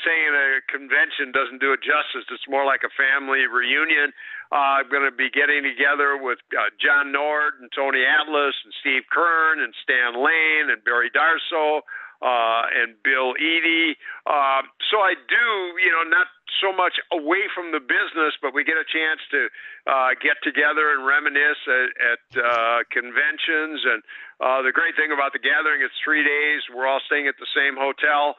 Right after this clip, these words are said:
Uh, so there's a lot of reminiscing, uh,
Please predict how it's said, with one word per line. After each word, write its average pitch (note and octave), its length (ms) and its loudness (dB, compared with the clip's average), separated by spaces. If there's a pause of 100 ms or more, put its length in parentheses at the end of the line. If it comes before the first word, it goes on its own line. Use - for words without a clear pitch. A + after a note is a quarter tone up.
(300)
Uh, B2+ 600 2 (100)
so C3+ 100 -2
there's B2 220 -2
a B2+ 80 0
lot F#3+ 220 4
of F3 100 2
reminiscing, D#3+ 960 2
uh, B2+ 440 2